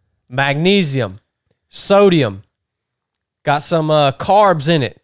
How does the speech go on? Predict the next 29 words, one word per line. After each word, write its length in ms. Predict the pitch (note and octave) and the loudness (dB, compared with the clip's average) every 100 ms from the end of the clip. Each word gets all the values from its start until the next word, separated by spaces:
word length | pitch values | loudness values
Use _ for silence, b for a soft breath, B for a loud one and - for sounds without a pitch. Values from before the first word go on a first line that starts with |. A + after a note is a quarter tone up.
| _ | _
Got 180 | - D#3 | -2 0
everything 480 | F3 F#3+ E3 F#3+ F#3 | 2 0 -2 -2 -2
you 80 | E3 | -2
need 420 | F#3 F#3+ C3 - _ _ _ | 0 -2 -2 -8 _ _ _
to 80 | - | -12
keep 300 | - F3 C#3 | -6 -6 -4
you 60 | |
hydrated, 640 | C3+ E3+ E3 C#3+ D3 C3+ G#2+ _ _ - | -2 0 0 0 0 0 -6 _ _ -8
keep 260 | F#3 E3+ | -6 -6
you 100 | D3 | -6
running, 420 | C3+ F3 E3+ A2+ | 0 2 2 -2
keep 320 | G#2 - F3 D#3 | -6 -8 -8 -8
you 100 | C3+ | -2
working, 440 | E3 F#3 E3 A#2 | 0 0 -4 -10
keep 300 | - F3+ - | -6 -8 -6
you 60 | C#3+ | -8
biking, 540 | A#2 E3+ F#3+ - G#2+ B B B - | -2 0 -2 -4 -10 B B B -4
keep 280 | G3+ G3 | -4 -2
you 100 | E3 | -4
lifting 500 | C#3 F#3 G3+ - G2 G#2+ _ _ _ _ _ _ | -2 -2 -2 -6 -12 -14 _ _ _ _ _ _
longer, 640 | - B2 F#3 F#3 B2+ E2+ - _ _ _ _ _ - | -6 0 2 2 -2 -8 -16 _ _ _ _ _ -14
especially 560 | B2+ - F3+ F3+ D#3 | -12 -2 0 0 -2
in 60 | D3 | -2
this 140 | C#3 | -2
daggone 640 | B2+ D3+ D#3+ D#3 D#3+ D#3 C#3 | -2 0 2 0 0 -2 -2
Georgia 400 | C3+ D#3+ D3 B2 | -2 0 -2 -4
heat, 340 | A2+ E3+ C3 | -2 -4 -4
son. 420 | - A#2+ C3+ C#3+ - _ _ _ _ _ _ _ _ b b b b b b _ | -4 0 0 -2 -12 _ _ _ _ _ _ _ _ b b b b b b _
Hoist, 600 | - G#3 G3 - - - | 0 4 4 0 -6 -12